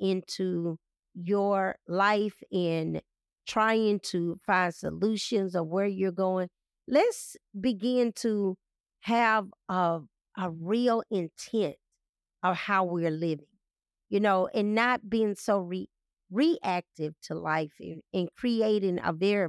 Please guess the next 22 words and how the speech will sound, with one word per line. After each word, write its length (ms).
proactive 720
approach 520
where 240
we 280
can 400
literally, 720
um, 540
be 300
able 400
to, 340
um, 520
direct 560
our 220
lives 400
in 140
places 480
that 220
we 360
want 500
it 180
to 80
go. 400